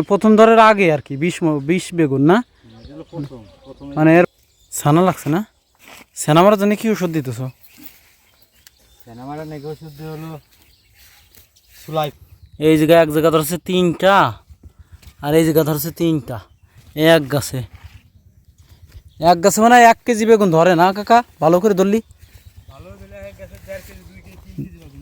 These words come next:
Speaker 1: দেড় দুই কেজি ধরে যায়?
Speaker 2: ফার।
Speaker 1: সুলাইফার?
Speaker 2: হুম, সুনাইফার আর সুলাইফার।
Speaker 1: সুনাইফার আর সুলাইফার।
Speaker 2: হ্যাঁ।
Speaker 1: আহ।
Speaker 2: এটা সবচেয়ে ভালো ওষুধ বাগুনের জন্য।
Speaker 1: কয় টাকা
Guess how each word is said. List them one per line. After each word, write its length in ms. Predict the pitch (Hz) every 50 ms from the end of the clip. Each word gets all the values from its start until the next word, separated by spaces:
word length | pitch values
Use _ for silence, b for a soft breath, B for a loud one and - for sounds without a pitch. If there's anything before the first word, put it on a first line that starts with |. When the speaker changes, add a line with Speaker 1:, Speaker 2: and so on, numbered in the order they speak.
| 143 139
Speaker 1:
দেড় 180 | 170 185 202 208 196
দুই 100 | 233 233
কেজি 200 | 220 240 220 220 190
ধরে 120 | 220 254 262 220
যায়? 160 | 196 196 214 214 - _ _ _ _ _ _ _ 139 _ _ _
Speaker 2:
ফার। 140 | - 110 98 - _ _ _ _ _ _ - _ _ _ -
Speaker 1:
সুলাইফার? 440 | - 160 175 196 185 - 170 170
Speaker 2:
হুম, 600 | 170 - _ _ _ _ _ _ _ _ 117 113 104 _ _
সুনাইফার 420 | 139 135 139 139 143 - 156 151 151
আর 60 | 147 - -
সুলাইফার। 380 | - 113 113 110 104 - - -
Speaker 1:
সুনাইফার 380 | - 165 170 175 180 175 202 202
আর 80 | 202 - -
সুলাইফার। 360 | 190 196 185 160 165 165 156 - - _ _ _ _ _
Speaker 2:
হ্যাঁ। 160 | _ 107 101 95 _ _ _ _ _ _ _ _ _ _ _ _ _ _
Speaker 1:
আহ। 500 | 147 135 139 135 131 131 131 123 123 123 113 98 - _ _ _ _ _ _ _ _ _ _ _ _ _ _ _ _
Speaker 2:
এটা 120 | 131 139 156
সবচেয়ে 420 | 139 165 156 - _ 180 165 165 139 117
ভালো 120 | 123 143
ওষুধ 200 | 151 127 131 127 117 123
বাগুনের 340 | 127 131 131 135 135 123 107 101
জন্য। 160 | 107 101 98 98 92 _ _ _ _ _ _ _ _ _ _ _ - _ _ _ _ _ _ _ _ _ _ _ _ _ - - - _ _ _ _ _ _ _ _ -
Speaker 1:
কয় 140 | 180 190 196
টাকা 160 | 240 226 226